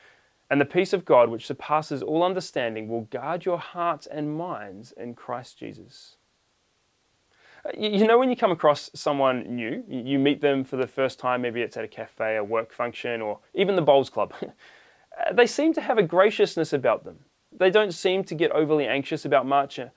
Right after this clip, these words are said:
in fact, they seem rather joyful, like, all the time. <laughs>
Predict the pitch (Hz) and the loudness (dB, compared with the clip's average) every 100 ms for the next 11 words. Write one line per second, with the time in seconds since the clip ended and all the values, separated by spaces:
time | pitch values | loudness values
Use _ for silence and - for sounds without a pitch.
0 | _ _ _ _ - 208 269 254 240 220 | _ _ _ _ -6 2 2 4 2 2
1 | - - 254 349 330 208 180 151 - 170 | -6 -4 0 0 4 6 6 2 2 2
2 | 254 - 117 98 101 - 156 160 - _ | 0 -2 -6 -6 -6 0 0 0 -12 _
3 | - 208 208 196 - 285 120 90 - 170 | 2 4 4 0 -2 0 -2 -4 -12 -12